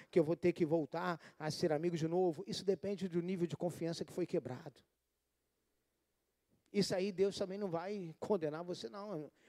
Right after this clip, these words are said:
Ele vai te dar o livre-arbítrio, vai depender do nível de confiança que foi quebrado. "Ó, cara, te perdoei, mas, ó, vida que segue. Ó, não dá mais pra ter essa sociedade." Quantos creem verdadeiramente que dois mil e vinte e um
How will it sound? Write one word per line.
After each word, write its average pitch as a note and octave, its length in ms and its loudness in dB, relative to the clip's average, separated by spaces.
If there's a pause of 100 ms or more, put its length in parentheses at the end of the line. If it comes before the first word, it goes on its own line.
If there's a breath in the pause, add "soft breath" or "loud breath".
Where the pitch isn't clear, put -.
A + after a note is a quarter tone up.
(140 soft breath)
Ele D3+ 80 0
vai E3 80 6
te F#3 100 -4
dar F3 100 -2
o F#3 40 -4
livre-arbítrio, B3 480 -4
vai C#3+ 100 2
depender E3+ 360 -2
do A#3 120 -6
nível A#3+ 300 -2
de G#3+ 100 -8
confiança A3+ 560 -6
que - 80 -20
foi C4 140 -8
quebrado. C4+ 520 -8 (840)
"Ó, A#2+ 220 -2 (200)
cara, C3 300 0
te - 140 -20
perdoei, F3+ 480 2
mas, G3 180 -12
ó, - 160 -16 (560)
vida E3 220 0
que - 100 -12
segue. F#3+ 500 0 (320)
Ó, F3+ 200 -2
não D3+ 100 -2
dá D#3 100 -4
mais F3+ 180 -4
pra F#3 160 -2
ter F#3 120 -4
essa F3+ 180 -4
sociedade." F#2 800 -8 (1400 loud breath)
Quantos C4 320 4
creem G#3 400 6
verdadeiramente F3+ 800 0
que F#3+ 100 -6
dois D3+ 280 4
mil G3 280 -2
e G#3 80 -4
vinte G3 380 -6
e G#3+ 60 2
um D#3 260 4